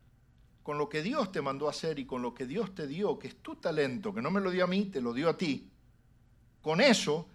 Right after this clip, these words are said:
vas a vencer los obstáculos en el nombre del, de, del Señor. Con esa confianza, no con el arma-, eh, con, con, con la, el talento de otro, con la armadura de otro, porque no vas a fluir ahí, vos vas a tener que hacer,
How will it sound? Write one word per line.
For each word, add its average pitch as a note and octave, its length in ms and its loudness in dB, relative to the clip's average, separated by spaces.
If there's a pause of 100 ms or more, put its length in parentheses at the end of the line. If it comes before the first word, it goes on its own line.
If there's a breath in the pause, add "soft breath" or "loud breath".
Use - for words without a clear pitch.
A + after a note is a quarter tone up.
(220)
vas D3+ 220 -2
a F#3+ 40 0
vencer F3 340 -2
los A#3 200 -10
obstáculos - 680 -16
en C3 100 -8
el C3+ 100 -8
nombre C#3+ 300 -2
del, C#3+ 380 -4
de, C3+ 160 -4
del C3+ 260 -6
Señor. G#3 400 -6 (1160 loud breath)
Con F3+ 220 2
esa A#3 300 4
confianza, B2 640 -8 (280 loud breath)
no D4+ 240 6
con A#3+ 180 2
el G#3 140 6
arma-, F3+ 400 2
eh, D3+ 180 0
con, D3+ 300 -2
con, D#3+ 340 -2 (220 loud breath)
con D#3+ 500 -2
la, E3+ 100 -8
el D#3+ 220 -6
talento F3+ 460 4
de E3+ 100 2
otro, A3 320 8
con D#3 140 2
la C#3+ 60 4
armadura E3+ 460 4
de F3+ 120 6
otro, A#3+ 260 6
porque E3+ 400 -6 (200 loud breath)
no G3 120 2
vas A#3 160 4
a G3 80 6
fluir G#3 500 4
ahí, B2 200 6
vos C#3+ 180 0
vas G3+ 180 6
a F3+ 40 0
tener G3 240 0
que G3 100 0
hacer, A#3 400 4